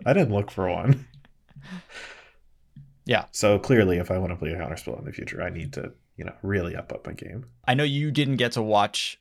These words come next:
Speaker 2: as much or any of the mocks. I
Speaker 1: No, I
Speaker 2: watched
Speaker 1: only
Speaker 2: most
Speaker 1: caught,
Speaker 2: of
Speaker 1: like,
Speaker 2: it.
Speaker 1: Twitch clips, really.
Speaker 2: Yeah. The, the Cube part was really fun to watch. Absolutely, highly, highly recommend that everybody goes and watches the Cube half of the broadcast. Super fun.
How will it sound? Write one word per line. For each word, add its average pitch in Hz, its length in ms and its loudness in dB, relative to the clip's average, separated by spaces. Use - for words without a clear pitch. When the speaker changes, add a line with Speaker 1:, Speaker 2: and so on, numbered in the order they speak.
Speaker 2:
as 104 160 2
much 101 500 -4
or 104 220 0
any 101 260 2
of 98 160 -2
the 95 100 -6
mocks. 87 500 -2
I 104 140 4
Speaker 1:
No, 98 60 -2
I - 20 0
Speaker 2:
watched 110 160 6
Speaker 1:
only 131 140 6
Speaker 2:
most 92 100 0
Speaker 1:
caught, 87 180 2
Speaker 2:
of 92 80 2
Speaker 1:
like, 95 100 0
Speaker 2:
it. - 60 -12
Speaker 1:
Twitch - 560 -8
clips, - 460 -12
really. 69 360 -10
Speaker 2:
Yeah. 95 340 -2
The, 120 520 6
the 143 140 2
Cube 196 260 2
part 185 280 8
was 123 200 0
really 139 260 6
fun 131 200 4
to 113 80 6
watch. 107 440 4
Absolutely, 110 1000 2
highly, 113 640 0
highly 135 560 4
recommend 95 600 0
that 117 140 4
everybody 101 420 0
goes 92 380 0
and 98 160 -6
watches 95 540 -2
the 95 140 -4
Cube 95 340 -6
half 95 320 0
of 92 140 -8
the 90 80 -10
broadcast. 92 640 0
Super 110 320 -2
fun. 95 400 -2